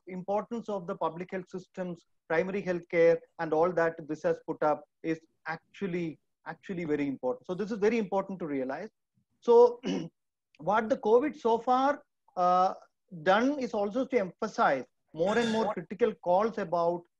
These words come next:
the need of comprehensive primary health care and health for all. And, uh, this has several ingredients. Wash in health facilities, wa-, healthcare facilities, uh, you know, that is one amongst these critical, uh, ingredients.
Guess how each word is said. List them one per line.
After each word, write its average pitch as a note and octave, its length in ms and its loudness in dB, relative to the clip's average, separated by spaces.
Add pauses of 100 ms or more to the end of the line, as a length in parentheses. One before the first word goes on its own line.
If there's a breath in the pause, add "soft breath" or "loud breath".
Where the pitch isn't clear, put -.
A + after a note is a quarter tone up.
(120)
the D#3+ 80 -2
need E3+ 260 -6
of F#3 160 -2
comprehensive D#3+ 640 -6
primary D3 300 -4
health C#3+ 240 -10
care F3 200 -2 (140)
and D3+ 160 -12
health C#3 240 -8
for C3 160 -4
all. G#2+ 320 -8 (560)
And, E3 380 0
uh, D#3 240 2 (200)
this G3 140 -6
has G#3+ 180 0
several F#3+ 520 0
ingredients. E3 640 -4 (500)
Wash F#3 240 4
in B3 120 0
health G3 260 -2
facilities, G#3+ 640 -4 (260)
wa-, E3+ 160 2 (160)
healthcare F#3+ 380 0
facilities, F#3 560 -8 (100)
uh, F#3 100 -12
you F#3 120 -10
know, F3+ 100 -2
that E3+ 220 0
is E3 100 -6
one F#3+ 360 4
amongst G3 360 -2
these F3 320 -2
critical, D#3+ 460 -4 (260)
uh, C#3+ 180 -6
ingredients. D3+ 640 -6